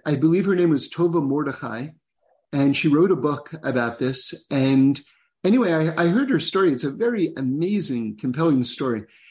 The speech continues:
But she, she grew up in this very strict Christian order in London, in England somewhere. And, like, they fed the people rotten food,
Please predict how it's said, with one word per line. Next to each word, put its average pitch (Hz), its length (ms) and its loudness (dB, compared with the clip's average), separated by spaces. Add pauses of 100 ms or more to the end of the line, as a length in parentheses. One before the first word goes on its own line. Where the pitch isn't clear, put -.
(180)
But 165 220 0
she, 170 340 0
she 165 200 -4
grew 220 180 2
up 254 80 -6
in 220 140 0
this 185 180 0
very 180 300 0
strict - 540 -8
Christian 165 580 0
order 147 640 0
in 127 460 0 (100)
London, 123 640 -2
in 120 260 -6
England 143 340 2
somewhere. - 320 -14 (520)
And, 160 220 4
like, 160 180 0
they 160 220 2
fed 214 400 -2
the 233 80 2
people 180 400 2
rotten 156 500 0
food, 160 480 -4